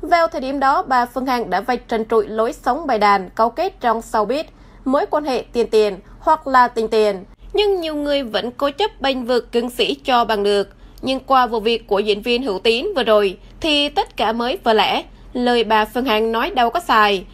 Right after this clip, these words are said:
Một trong những tội nghiêm trọng nhất mà khó dung tha nhất đó chính là hút bột mì. Điều này chúng tôi và các bạn cũng không thể chấp nhận được, bởi nó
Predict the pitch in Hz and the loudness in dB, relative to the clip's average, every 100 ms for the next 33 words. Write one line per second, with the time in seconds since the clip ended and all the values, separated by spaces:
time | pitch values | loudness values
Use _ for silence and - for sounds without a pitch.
0 | - 277 311 311 - 403 330 220 269 262 | -10 -2 0 0 0 0 2 -2 0 -2
1 | 220 254 240 - 180 208 330 - - 240 | 0 0 0 0 0 2 0 -4 -8 0
2 | 220 220 254 277 349 233 220 214 233 349 | 0 0 0 0 0 -4 0 0 0 -2
3 | - 226 240 - 311 392 208 226 359 - | 0 0 0 0 0 0 0 -2 -4 -2
4 | 226 214 208 185 - - - - - 349 | 2 4 4 4 -6 -20 -20 -6 -2 0
5 | 320 311 311 392 - 294 277 277 233 226 | 2 0 -2 -6 -2 2 2 0 2 2
6 | 214 392 370 196 202 208 226 254 240 208 | 2 0 0 0 0 -2 0 0 0 0
7 | 196 - 403 277 220 220 202 - - - | 0 0 -2 2 6 6 4 -10 -20 -4
8 | 233 233 247 262 | 0 2 2 0